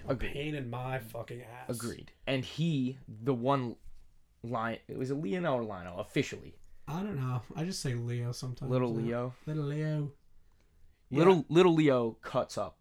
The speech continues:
Speaker 2: Madrid, so.
Speaker 1: Yeah. I mean, he
Speaker 2: It's
Speaker 1: tri-, yeah. You know what actually is funny
Speaker 2: Recently,
Speaker 1: that, is we're
Speaker 2: too,
Speaker 1: not
Speaker 2: so.
Speaker 1: talking about El Clasico?
Speaker 2: Yeah.
Speaker 1: Dude, so El Clasico, Barcelona, I don't, listen, you guys could like any sport you want.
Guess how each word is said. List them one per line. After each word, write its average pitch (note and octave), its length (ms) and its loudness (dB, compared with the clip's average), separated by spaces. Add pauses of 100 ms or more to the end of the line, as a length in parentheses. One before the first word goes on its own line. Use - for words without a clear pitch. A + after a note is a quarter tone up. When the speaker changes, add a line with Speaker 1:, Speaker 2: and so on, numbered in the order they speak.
Speaker 2:
Madrid, - 440 -12 (200)
so. F2+ 440 -8 (720)
Speaker 1:
Yeah. B2+ 100 -10
I C3+ 40 -6 (540)
mean, C#3+ 100 2
he C3 60 2
Speaker 2:
It's B2 120 -6
Speaker 1:
tri-, C#3+ 160 -2 (560)
yeah. E3+ 300 2 (320)
You E3+ 100 0
know A3+ 120 4
what B3 120 2
actually G3+ 340 2
is E3+ 120 0
funny D#3 140 2
Speaker 2:
Recently, C3 400 2
Speaker 1:
that, C#3+ 40 -2
is C#3 80 -6
we're D3 120 0
Speaker 2:
too, C#3 40 -4
Speaker 1:
not C3+ 320 -2
Speaker 2:
so. C3+ 80 -2
Speaker 1:
talking C#3 280 -4
about C3+ 420 -2
El B2+ 160 -2
Clasico? C3+ 600 -4 (140)
Speaker 2:
Yeah. A2 200 -6 (720)
Speaker 1:
Dude, - 180 -4 (280)
so E3+ 180 0
El G3+ 160 6
Clasico, G3 720 0 (240)
Barcelona, G3 580 0
I E3 100 2
don't, A#3+ 200 -2 (300)
listen, B2+ 320 -4 (380)
you E3 120 -2
guys A3+ 240 0
could D#3+ 220 0 (240)
like C#3+ 280 -2
any F3+ 220 0
sport E3+ 480 -4
you D#3 200 -2
want. C3+ 300 -4